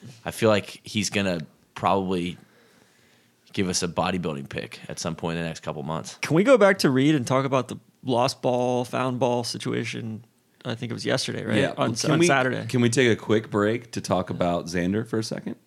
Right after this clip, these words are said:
Speaker 2: For sure.
Speaker 3: And then
Speaker 1: Yes,
Speaker 3: we'll, we
Speaker 1: I
Speaker 3: can
Speaker 1: would
Speaker 3: get
Speaker 1: love
Speaker 3: to
Speaker 1: to
Speaker 3: that.
Speaker 1: talk about Xander.
Speaker 3: Xander played some golf this week. I feel like everyone was getting really amped, but, and it's, everyone does this in the beginning of every season of like, all right, no, so J T and Xander are gonna win all the majors this year. But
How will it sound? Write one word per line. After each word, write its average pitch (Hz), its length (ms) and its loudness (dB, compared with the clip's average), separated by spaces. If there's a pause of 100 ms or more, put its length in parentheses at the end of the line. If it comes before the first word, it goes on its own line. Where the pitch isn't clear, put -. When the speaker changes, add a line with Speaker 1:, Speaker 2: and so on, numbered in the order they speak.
Speaker 2:
For 127 100 -8
sure. - 160 -2
Speaker 3:
And 98 180 4
then 95 220 4
Speaker 1:
Yes, 95 80 2
Speaker 3:
we'll, 95 160 4
we - 60 -2
Speaker 1:
I 98 60 4
Speaker 3:
can 104 80 4
Speaker 1:
would 113 80 4
Speaker 3:
get 104 80 4
Speaker 1:
love 101 80 4
Speaker 3:
to 101 40 4
Speaker 1:
to 101 60 6
Speaker 3:
that. 104 40 6
Speaker 1:
talk 92 60 4
about 90 140 -2
Xander. 80 320 -6 (240)
Speaker 3:
Xander 107 760 4
played 90 260 0
some 87 160 -4
golf 82 440 -2
this 85 260 -6
week. 80 360 -2 (120)
I - 80 -10
feel 147 160 2
like 135 160 4
everyone 117 380 4
was 92 100 0
getting 98 300 2
really 95 340 2
amped, 92 320 -4
but, 87 140 -4
and 85 260 -4 (160)
it's, - 320 -6
everyone 143 320 4
does 101 160 2
this 87 120 -6
in 85 40 -10
the 87 60 -2
beginning 85 280 0
of 80 60 -2
every 80 220 0
season 78 360 -4
of 71 80 -8
like, 76 140 -6
all 90 60 -2
right, 76 260 0
no, 76 180 -6
so 92 140 -8
J 85 220 0
T 82 200 -4
and 78 140 -4
Xander 78 280 -2
are 78 60 -2
gonna 78 140 -6
win 76 180 -6
all 73 140 -2
the 76 60 -4
majors 73 320 -8
this 76 180 -12
year. 71 80 -6
But 82 220 -6